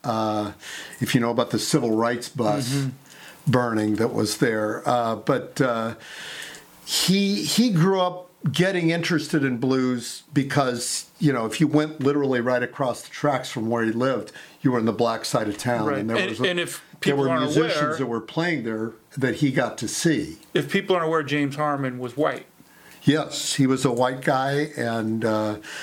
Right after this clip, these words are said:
Speaker 1: and was playing black music. And in a sense, I, I, I tend to think that that was kind of a somewhat rebellious, revolutionary
Speaker 2: Right.
Speaker 1: thing to do.
Speaker 2: With Dad as sheriff in a so-,
Speaker 1: Yeah,
Speaker 2: small southern
Speaker 1: you know,
Speaker 2: town.
Speaker 1: and to be a white guy playing blues in the South, especially if you're playing with black musicians or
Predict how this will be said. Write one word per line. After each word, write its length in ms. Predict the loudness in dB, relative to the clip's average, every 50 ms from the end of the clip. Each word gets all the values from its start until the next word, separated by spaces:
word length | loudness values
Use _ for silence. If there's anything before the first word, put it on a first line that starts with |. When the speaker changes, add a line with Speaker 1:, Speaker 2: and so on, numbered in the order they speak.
| -12 -12 -12 -14 -6 -2
Speaker 1:
and 180 | -2 0 2 2
was 160 | 2 2 0
playing 360 | -2 0 0 2 2 2 -2
black 360 | 2 2 2 2 2 0 2 2
music. 380 | 2 2 2 0 0 0 0 -2
And 140 | 0 0
in 140 | 0 0 0
a 60 | 0
sense, 580 | -2 -2 -2 0 0 0 0 0 -2 -4 0 0
I, 200 | 0 2 2 -2 -2 -2
I, 360 | -2 0 0 0 -2 -2 -2
I 40 | -2
tend 280 | -2 -2 -2 -2 0 0
to 80 | -2 -4
think 560 | -2 -2 -2 0 0 -2 -4 -8 -12 -20 -20 _ _ _ -20 -20 -20 -20 -20 -20 -20 -20 -20 -20 -20 -20 -20 -20 -20 -2 2
that 200 | 2 2 4 2
that 180 | 2 2 4 2
was 140 | 0 0 2
kind 280 | 2 2 2 4 2
of 120 | 2 2 2
a 360 | 0 0 0 -4 -8 -10 -8
somewhat 720 | -6 -2 2 2 2 4 4 2 2 2 0 -2 -6 -12 _ _ _ _ _ _ _ -20 -20 -20 -20 -20 -20 -6 0
rebellious, 840 | 4 4 4 4 4 2 2 2 4 2 2 2 2 2 0 -2 0
revolutionary 960 | 2 2 2 2 2 2 2 2 2 0 -2 0 0 0 2 2 0 2 2 0
Speaker 2:
Right. 140 | 0 0 0
Speaker 1:
thing 180 | 0 -2 -4 -4
to 160 | -6 -6 -6
do. 320 | -2 0 0 0 0 0
Speaker 2:
With 180 | -2 -4 -2 0
Dad 220 | -2 -2 0 -2
as 80 | -4 -4
sheriff 500 | -2 0 0 0 0 0 -2 -4 -4 -6
in 100 | -4 -4
a 60 | -4
so-, 240 | -4 0 2 2 4
Speaker 1:
Yeah, 260 | 4 2 2 0 0
Speaker 2:
small 160 | 0 -2 -2 -2
southern 280 | -2 -2 -2 -2 -2 -2
Speaker 1:
you 120 | 0 0
know, 60 | 0 0
Speaker 2:
town. 180 | 0 0 0
Speaker 1:
and 120 | -2 -2 -4
to 80 | -4 -2
be 140 | 0 0
a 80 | 2 0
white 420 | 0 0 2 2 2 0 -2 -2
guy 240 | 0 0 2 2 0
playing 480 | 0 -4 -4 -2 0 0 2 0 0 0
blues 400 | 2 2 2 2 2 0 0 -2
in 100 | -2 -2
the 80 | -2
South, 640 | -4 -2 0 2 4 4 4 2 2 0 -2 -2 -2
especially 500 | -4 -4 -2 0 0 0 0 2 0 -2
if 120 | 0 2 0
you're 100 | 0 0
playing 460 | 0 0 0 0 2 0 -2 0 2
with 280 | 2 2 2 0 -4 -2
black 340 | 0 2 2 2 -2 -2 0
musicians 720 | 0 0 2 0 0 0 0 -2 -2 -4 -2 -2 -2 -4 -4
or 440 | -2 0 0 2 2 0 -2 -4